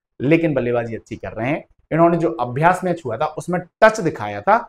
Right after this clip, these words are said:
कि हाँ, हार्दिक पांड्या पूरे टच में हैं, तो बिल्कुल डेफिनेटली आप इन्हें ले सकते हो और कैप्टनसी और वाइस कैप्टनसी हार्दिक पांड्या को दे सकते हो। शिवम दुबे, आ, दोनों ही मुकाबलों में अभी तो इन्होंने ऐसा कुछ नहीं किया,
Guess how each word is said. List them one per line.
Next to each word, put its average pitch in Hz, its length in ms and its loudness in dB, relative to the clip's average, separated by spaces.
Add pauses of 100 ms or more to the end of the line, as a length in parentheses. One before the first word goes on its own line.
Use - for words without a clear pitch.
(240)
कि 190 100 6
हाँ, 165 300 6
हार्दिक 131 460 -2
पांड्या 117 280 -2
पूरे 143 320 -4
टच 113 240 -6
में 117 120 -8
हैं, 143 300 0 (440)
तो 160 60 4
बिल्कुल 165 320 2
डेफिनेटली 185 440 2
आप 170 160 8
इन्हें 180 200 -2 (200)
ले 139 260 2
सकते 170 300 -4
हो 202 220 0 (220)
और 180 200 4
कैप्टनसी 165 500 2
और 151 200 2
वाइस 117 280 0
कैप्टनसी 127 480 -6
हार्दिक 113 320 -4 (100)
पांड्या 101 340 -4
को 147 340 0 (320)
दे 165 160 4
सकते 151 280 -6
हो। 98 120 -6
शिवम 208 360 4
दुबे, 214 260 4 (380)
आ, 120 400 8
दोनों 135 280 4
ही 190 60 4
मुकाबलों 175 440 4
में 180 140 -2
अभी 151 240 -2
तो 208 160 2
इन्होंने 175 240 -2
ऐसा 151 200 0
कुछ 139 240 -8
नहीं 127 180 -6
किया, 113 280 -6